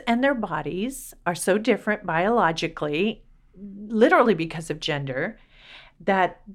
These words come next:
the experience, they're experiencing this whole family life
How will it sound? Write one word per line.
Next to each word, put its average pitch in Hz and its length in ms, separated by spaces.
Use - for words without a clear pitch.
the 226 140
experience, 233 1040
they're 220 160
experiencing 240 1040
this 156 200
whole 143 160
family 143 420
life - 460